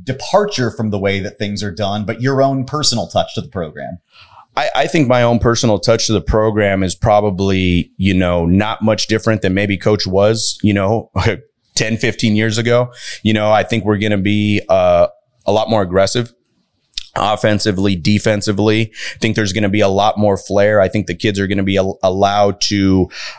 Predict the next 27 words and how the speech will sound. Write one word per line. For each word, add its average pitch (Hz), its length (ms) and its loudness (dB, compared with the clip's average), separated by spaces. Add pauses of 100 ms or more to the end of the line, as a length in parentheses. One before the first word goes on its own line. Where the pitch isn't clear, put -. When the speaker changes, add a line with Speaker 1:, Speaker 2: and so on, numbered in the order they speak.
Speaker 2:
um, 87 560 2 (840)
openly, 107 920 0
uh, 92 540 4 (500)
show 113 300 2
their 104 180 2
personal 104 500 2
personalities. 107 920 0 (320)
You 113 140 2
know 117 100 2
what 117 100 4
I 113 100 2
mean? 117 440 2
In 127 160 2
a 117 60 2
positive 117 520 0
way, 90 220 2
though. 73 320 0
We, 104 140 2
you 107 60 2
know, 101 100 2
we're 104 80 2
not 110 180 0
trying 117 140 2
to 110 60 0
show 110 260 2
anybody 110 420 2
up. 110 220 4